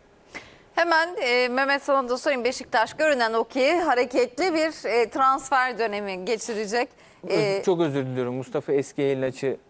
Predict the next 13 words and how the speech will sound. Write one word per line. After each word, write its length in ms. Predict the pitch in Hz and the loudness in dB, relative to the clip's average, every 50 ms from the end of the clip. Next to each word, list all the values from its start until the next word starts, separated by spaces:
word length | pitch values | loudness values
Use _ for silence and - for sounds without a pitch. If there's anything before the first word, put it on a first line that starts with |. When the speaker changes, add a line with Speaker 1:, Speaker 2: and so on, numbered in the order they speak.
| _ _ _ _ _ _ - | _ _ _ _ _ _ -14
Speaker 2:
sen 360 | - - 151 156 160 156 143 - | -8 -4 -4 -2 -2 -4 -6 -6
söyledin. 480 | - 147 147 143 143 147 160 202 208 - | -4 -2 -2 0 0 -2 -2 -4 -4 -4
Ben 180 | - 139 135 139 | -4 -2 -2 0
atlamış 460 | 147 143 139 - 143 139 131 - - | 0 -2 -2 -4 -6 -6 -6 -4 -4
olmayayım. 380 | 156 160 170 165 160 180 220 240 - - - - - - - _ - | -4 -2 -2 -2 -4 -4 -6 -8 -10 -18 -20 -20 -20 -20 -20 _ -8
Mustafa 380 | 151 147 - - 175 160 - 165 | -8 -6 -4 -2 -2 -2 0 0
Eski 340 | 156 160 160 - - - 175 | 0 -2 -2 -4 -4 -4 -2
Yayınaç, 400 | 165 147 135 131 135 151 190 - - - _ _ - | -2 -2 -2 -2 -2 -2 -4 -4 -8 -18 _ _ -4
Malatyaspor'daki 920 | 131 139 160 165 151 - 143 - - - - 131 127 123 123 120 - 127 - | -2 0 0 0 -2 -4 -8 -10 -10 -8 -6 -4 -4 -4 -6 -6 -6 -6 -4
alacaklı, 760 | - 127 131 135 135 135 143 135 135 - - - 117 - - - 143 | -2 -2 0 0 0 0 0 -2 -2 -4 -8 -8 -8 -8 -8 -8 -6
uzun 160 | 147 143 156 | -6 -4 -4
süredir 340 | 139 - 123 117 110 160 160 | -4 -4 -4 -4 -2 -2 -2
alacaklarını, 800 | 135 135 127 120 131 123 - - 190 190 180 156 131 131 123 | -2 -2 0 -2 -2 -4 -4 -2 -2 0 0 0 -2 -4 -4